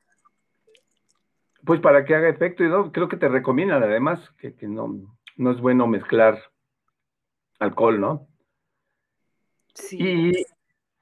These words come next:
Speaker 1: resulta con que nos vacunan hace un mes y nos informan, eh, la semana pasada que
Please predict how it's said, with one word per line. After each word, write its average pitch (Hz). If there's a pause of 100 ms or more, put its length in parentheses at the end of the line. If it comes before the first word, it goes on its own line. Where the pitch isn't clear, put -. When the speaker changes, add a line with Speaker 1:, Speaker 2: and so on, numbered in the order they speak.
(1000)
Speaker 1:
resulta 143
con 143
que 127
nos 123
vacunan 131
hace 131
un 135
mes 143 (1600)
y 139
nos 131
informan, 127 (1600)
eh, 101
la 98
semana 113
pasada 113
que 98